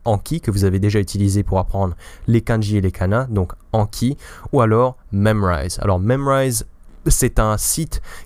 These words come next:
qui est un peu similaire à Duolingo. Je suppose que la plupart d'entre vous, vous avez déjà utilisé Duolingo. Mais c'est, euh, personnellement, moi, je préfère Memrise pour des raisons que j'expliquerai dans un autre épisode. Donc voilà. Donc,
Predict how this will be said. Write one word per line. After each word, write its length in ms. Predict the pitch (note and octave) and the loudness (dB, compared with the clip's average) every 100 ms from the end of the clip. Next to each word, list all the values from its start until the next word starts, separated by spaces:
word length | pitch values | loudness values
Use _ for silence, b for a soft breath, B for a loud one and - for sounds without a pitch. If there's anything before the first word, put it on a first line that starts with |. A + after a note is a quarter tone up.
| - | -10
qui 200 | - B2 | 0 2
est 180 | A#2 - | 2 0
un 140 | A#2+ | -2
peu 140 | - - | 0 -2
similaire 480 | - C3 B2 A#2+ | 0 0 2 2
à 80 | G#2+ | 2
Duolingo. 560 | G#2 G#2+ G#2 G#2 G2+ C#3 | 2 2 2 2 0 0
Je 80 | G2 | -2
suppose 420 | - - G#2+ - | -4 0 0 2
que 80 | G2 | -2
la 80 | |
plupart 260 | F2+ - G2+ | 0 0 0
d'entre 280 | F#2+ F2 G2+ | 0 -2 -2
vous, 120 | G#2+ | 0
vous 120 | G2 | 0
avez 180 | F#2 F#2 | 0 2
déjà 220 | F#2+ G2 | 2 0
utilisé 360 | F#2 F#2+ F2+ F#2 | -2 -4 -2 0
Duolingo. 560 | F2+ F#2+ F#2+ G#2 B2 B B B B B | 0 0 2 2 0 B B B B B
Mais 220 | A2 A#2 - | 2 2 0
c'est, 380 | - A2+ A2+ - | -4 0 0 0
euh, 220 | G#2+ G2 F#2 | 0 0 0
personnellement, 800 | G#2 G2 A#2 G#2+ G#2 A2 A#2 A2 | 0 0 0 0 0 0 0 0
moi, 220 | G2+ A2+ | 2 2
je 100 | G#2 | 0
préfère 380 | - - G2+ F#2+ | -4 -2 0 0
Memrise 500 | F#2+ F#2 G2 G2 - | 0 2 2 0 -2
pour 180 | F#2 | -4
des 140 | F2+ F#2 | -2 0
raisons 320 | F2+ F2+ G2 | 0 0 -2
que 140 | - | -4
j'expliquerai 680 | F2 F2+ - - - F#2 F2 | -4 -4 -4 -10 -6 -2 0
dans 180 | F2 E2+ | 0 -2
un 80 | E2 | -4
autre 220 | D#2+ - | -6 -8
épisode. 380 | - - - - - B B B B B | -8 -8 -8 -10 -16 B B B B B
Donc 100 | B2 | 2
voilà. 280 | A2+ G2 - - | 4 2 -4 -4
Donc, 180 | A2 | -4